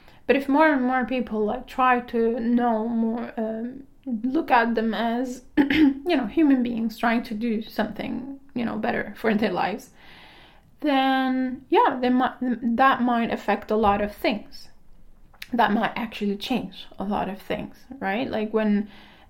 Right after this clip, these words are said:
uh, you know that this is the public opinion, your opinion is not like that, um,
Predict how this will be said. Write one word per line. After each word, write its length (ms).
uh, 420
you 140
know 260
that 300
this 200
is 100
the 80
public 440
opinion, 520
your 140
opinion 480
is 160
not 200
like 300
that, 460
um, 540